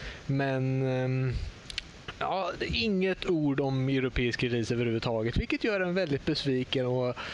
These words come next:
det är roligt ändå att gå, gå och titta på deras Facebook-sida som ser att, "Åh, vad roligt, nu har spelet släppts. Här är liksom en cool video och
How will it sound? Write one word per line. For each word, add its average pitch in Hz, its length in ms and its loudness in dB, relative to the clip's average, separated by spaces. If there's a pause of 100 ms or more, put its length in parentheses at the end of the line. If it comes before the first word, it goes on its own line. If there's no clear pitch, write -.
(220)
det 156 220 0
är 185 40 2
roligt 165 380 0
ändå 151 220 0
att 139 60 0
gå, 135 560 2
gå 135 100 0
och 139 60 0
titta 135 280 -2
på 135 120 0
deras 127 540 2
Facebook-sida 131 1080 0
som 120 180 -2
ser 120 220 0
att, 117 140 -2 (300)
"Åh, 208 240 0
vad 196 140 2
roligt, 208 340 2
nu 185 80 4
har 185 80 2
spelet 180 360 0
släppts. - 420 -2
Här 180 200 0
är 175 140 2
liksom 160 260 2
en 156 120 2
cool 180 320 2
video 151 680 2
och 127 80 -2